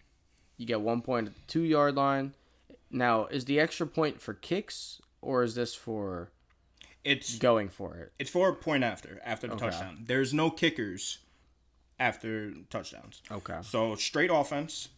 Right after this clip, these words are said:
Speaker 2: like you said, from the two-yard line, you can either go for one point. From the three-yard line, you can go for two points.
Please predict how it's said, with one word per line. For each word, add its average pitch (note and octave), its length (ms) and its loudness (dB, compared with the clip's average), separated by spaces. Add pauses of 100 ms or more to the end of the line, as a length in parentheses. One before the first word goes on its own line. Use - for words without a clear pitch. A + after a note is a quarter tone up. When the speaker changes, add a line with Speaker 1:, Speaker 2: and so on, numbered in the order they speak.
(320)
Speaker 2:
like A#2 140 0
you B2+ 80 -4
said, A#2 320 0 (720)
from B2 160 -6
the A2+ 60 -2
two-yard D3 360 2
line, C#3+ 420 2
you A#2 100 -6
can B2 140 -4
either C3 140 -2
go C#3+ 120 -2
for D3+ 100 -4
one A2+ 180 0
point. G#2+ 280 -6 (380)
From A#2 140 -2
the - 60 -10
three-yard C#3+ 360 4
line, B2 200 0
you A#2 60 -4
can A#2 80 -4
go A2+ 120 -4
for G#2+ 120 -12
two B2+ 160 -6
points. G#2 440 -8